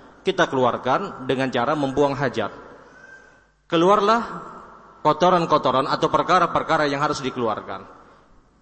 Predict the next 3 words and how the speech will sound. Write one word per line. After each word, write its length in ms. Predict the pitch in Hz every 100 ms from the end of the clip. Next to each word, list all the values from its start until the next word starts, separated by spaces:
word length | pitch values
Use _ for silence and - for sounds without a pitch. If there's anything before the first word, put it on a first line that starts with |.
| _
Biasanya 800 | 135 175 160 - 202 139 117 117 - - - - - - - - _ _ _ _
sifat 400 | - 233 196 190
manusia 720 | 156 147 165 - 127 110 127